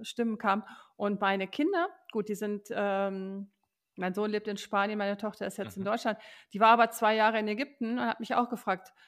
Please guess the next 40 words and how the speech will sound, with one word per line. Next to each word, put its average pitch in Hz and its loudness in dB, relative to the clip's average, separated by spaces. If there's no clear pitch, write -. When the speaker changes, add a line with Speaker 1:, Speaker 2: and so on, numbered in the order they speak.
Speaker 1:
ähm, 214 0
ich - -10
kann, 214 0
die 202 -6
konnte 214 0
für 208 -2
den 202 0
Robinson 196 4
Club 196 -6
in 190 -2
Ägypten 185 -6
arbeiten 175 -2
und, 190 -6
Speaker 2:
Mhm. - -
Speaker 1:
äh, 185 -2
waren 180 2
auch 185 2
so 214 -6
ein 196 -4
paar, 202 -2
mein 180 -4
Vater: 196 0
„Ja, 247 2
und - -2
Ägypten.“ 233 -4
Ich 220 -6
sag: 220 -2
„Papa, 220 0
ich 196 -8
hätte 240 0
das 214 -4
auch 269 2
gemacht, 196 -4
also 214 2
werde, 214 -4
werde 220 0
ich 214 -6
meinem 214 -2
Kind 226 -2
das - -8